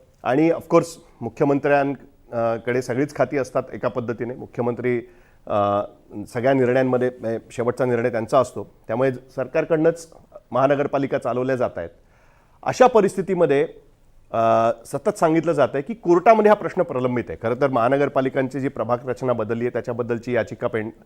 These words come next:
पेंडिंग होती, कारण ओबीसी आरक्षणाचं काय करायचं या बाबतीतला निर्णय बाकी होता. आज त्याची डेट होती. तर आज सुद्धा कोर्टात काही झालं नाही. आता मार्च महिन्यामध्ये ती डेट गेली आहे आणि साधारणतः अशी चर्चा आहे महाराष्ट्रामध्ये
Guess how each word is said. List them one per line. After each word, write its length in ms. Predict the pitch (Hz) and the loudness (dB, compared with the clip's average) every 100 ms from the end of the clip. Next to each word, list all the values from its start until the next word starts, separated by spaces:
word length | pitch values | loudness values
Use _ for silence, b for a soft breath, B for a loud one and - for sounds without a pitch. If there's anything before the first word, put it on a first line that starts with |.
| b b - | b b -2
पेंडिंग 300 | 123 156 147 | 2 6 6
होती, 200 | 113 139 | 4 0
कारण 300 | 135 131 139 - - _ _ _ _ - | 2 2 0 -4 -20 _ _ _ _ -6
ओबीसी 340 | 135 151 165 170 | 0 2 2 2
आरक्षणाचं 520 | 147 143 147 143 135 | 2 0 -2 -2 2
काय 200 | 135 131 | 4 4
करायचं 340 | 123 117 131 | 4 0 2
या 120 | 120 | 2
बाबतीतला 400 | 117 117 131 120 | 2 2 -2 -4
निर्णय 260 | 123 113 120 | -2 0 0
बाकी 260 | 113 98 117 | 0 -2 -6
होता. 240 | 98 95 - _ _ _ _ _ _ _ _ | -8 -12 -18 _ _ _ _ _ _ _ _
आज 180 | 143 - | 2 2
त्याची 240 | 170 143 | 0 -2
डेट 220 | 139 135 | 0 0
होती. 280 | 117 92 92 b b b b b b b b _ _ _ _ _ | 0 -6 -14 b b b b b b b b _ _ _ _ _
तर 160 | 175 180 | 8 8
आज 300 | - 175 - | 10 6 6
सुद्धा 160 | 185 226 | 6 8
कोर्टात 340 | 202 185 208 208 | 8 6 6 6
काही 120 | 196 | 8
झालं 240 | 180 170 | 8 8
नाही. 200 | 160 165 170 - _ _ | 6 2 -2 -16 _ _
आता 160 | 120 143 | 0 4
मार्च 260 | 139 160 - | 6 6 6
महिन्यामध्ये 400 | 175 175 170 165 | 6 8 6 4
ती 40 | 160 | 0
डेट 180 | 139 135 | 0 0
गेली 240 | 123 110 | -2 -4
आहे 100 | 110 | -4
आणि 140 | 135 | -4
साधारणतः 540 | 165 135 143 190 208 208 | -2 0 6 6 8 4
अशी 200 | 175 208 | 4 2
चर्चा 340 | 175 147 - | 2 4 8
आहे 100 | 165 | 8
महाराष्ट्रामध्ये 680 | 120 120 123 - 113 92 92 | 8 2 0 0 -2 -2 -8